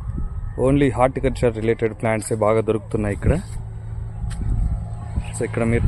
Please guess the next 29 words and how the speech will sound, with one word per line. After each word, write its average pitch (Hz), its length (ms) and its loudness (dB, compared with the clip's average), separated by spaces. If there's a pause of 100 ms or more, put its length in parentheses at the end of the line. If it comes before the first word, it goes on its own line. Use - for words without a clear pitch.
చూస్తే, - 260 8 (1800)
ఇక్కడ - 260 -2
చూడండి, 120 180 4
ఇది 117 80 4
వచ్చేసి 123 380 2
బుష్ - 320 -2
ఆరెంజ్. 113 360 2 (1700)
ఈ 120 60 -4
విధంగా 117 260 -4
కాస్తాయంటారు. 107 680 -4
ఇవి 90 100 -6
కొంచెం 107 360 -12 (140)
చూడ్డానికి 110 640 -4 (340)
ఒక 110 160 -10
వన్ 107 160 -4
అండ్ 110 120 0
హాఫ్ 110 120 -2
ఫీట్, 113 260 -8 (360)
టూ 104 80 -10
ఫీట్ 110 300 -10
లోపలే 107 260 -6
హైట్ 101 220 -10
ఉన్నాయి. 98 340 -10 (920)
But 107 200 -10
మిగతా 110 320 -6
చెట్లు 110 340 -6
ఇవి 104 280 -8 (240)
రాంబూటన్ 110 520 -2 (120)
చూడండి, 104 240 -12